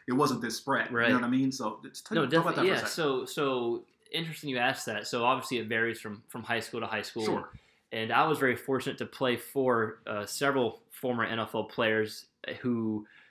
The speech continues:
Speaker 2: uh, were able to pass on a bunch of dollars. Former quarterback Don Hollis and then former offensive lineman Bruce Matthews are both my
Speaker 1: Oh, wow! Okay.
Speaker 2: yeah,
Speaker 1: I didn't
Speaker 2: both,
Speaker 1: even know that.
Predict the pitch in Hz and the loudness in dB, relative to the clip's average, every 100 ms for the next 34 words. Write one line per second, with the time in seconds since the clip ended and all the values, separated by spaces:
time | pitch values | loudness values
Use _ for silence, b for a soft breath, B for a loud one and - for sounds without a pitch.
0 | B B - 110 104 98 98 92 - - | B B 0 2 2 0 -2 -4 -8 -16
1 | - 131 117 113 107 127 117 117 104 123 | -6 0 0 0 -2 0 0 -2 -4 -4
2 | 120 - 113 107 107 110 - - - 123 | -4 -4 0 0 0 -2 -6 -16 -8 -4
3 | 120 - 123 110 110 107 113 113 104 113 | -4 0 0 2 2 2 0 0 0 0
4 | 113 123 123 - 117 107 - 123 120 110 | 2 0 -2 -4 -4 -4 -2 0 0 -2
5 | 113 - 113 107 98 113 113 110 117 107 | -4 -4 -2 -2 -4 -4 0 0 0 -2
6 | 104 104 110 113 107 - - 190 - - | -4 -2 -4 0 6 8 8 4 4 4
7 | 143 135 - 143 208 233 117 | 4 4 4 4 4 2 0